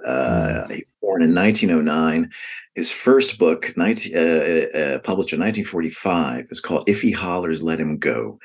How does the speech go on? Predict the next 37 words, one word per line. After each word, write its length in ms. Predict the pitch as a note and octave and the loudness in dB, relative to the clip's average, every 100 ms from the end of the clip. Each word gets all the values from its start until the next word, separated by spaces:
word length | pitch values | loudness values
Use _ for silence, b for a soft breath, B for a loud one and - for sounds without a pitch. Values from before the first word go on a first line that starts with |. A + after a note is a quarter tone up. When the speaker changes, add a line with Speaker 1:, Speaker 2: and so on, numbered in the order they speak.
| B | B
Speaker 2:
Mm. 340 | E2+ E2 D2+ - | -2 -2 -6 -2
Speaker 1:
And 80 | F#2+ | -2
he 60 | |
published 340 | - - - - | 0 -2 0 -2
a 40 | |
series 480 | - - G3+ G3+ - | -2 0 4 4 4
of 80 | G#2 | 0
novels 440 | F#2+ F#2 F2 E2 | -2 -2 -4 -2
that 220 | F#2 E2 | -2 -2
were, 380 | F2+ F2 E2+ E2+ | -2 0 2 0
that 180 | F2 F2 | 0 -2
were 160 | E2+ E2+ | 0 0
labeled 560 | D#2+ E2 D#2+ E2 D#2+ | 2 2 2 0 0
protest 640 | - - F#2+ - - - - | -6 0 0 0 -6 -6 -6
fiction, 520 | - - - - - | -8 -4 -4 -4 -12
you 140 | - A#1+ | -12 -12
know, 80 | A#1+ | -10
politically 680 | - C#2 D#2+ C#2+ - D2+ | -8 -4 -2 -4 -4 -4
engaged 560 | B1+ D2+ C#2+ C#2 C#2+ - | -2 -2 0 0 -2 -4
novels 440 | C#2+ C2 C#2+ B1+ | -6 -6 -6 -6
about 300 | - C2 - B B B B _ | -4 -4 -6 B B B B _
race 340 | D#2 C#2 - | 0 2 -2
in 80 | D#2 | -2
America. 640 | C#2 D2 D2+ D2+ D#2+ B1+ - B B B _ | -4 -4 -2 -4 -4 -6 -8 B B B _
But 140 | G2+ | 2
then 220 | A2+ G3 | 4 4
at 140 | G3+ A#2+ | 4 4
the, 300 | G2+ G2 F2+ | 4 6 4
at 160 | G2 | 2
the, 380 | F#2+ G2+ F#2 F#2+ | 2 2 4 2
at 80 | E2+ | 0
the 60 | - | -4
suggestion 560 | - E2+ G#2+ E3 - G#2 | -6 0 2 2 0 -2
of 100 | F2 | 0
his 180 | E2+ | -2
French 340 | - A#2 A#2+ - | 0 4 4 4
translator, 800 | - G#2 C3+ C#3+ C2+ C2 B1+ | 2 4 2 0 -4 -4 -6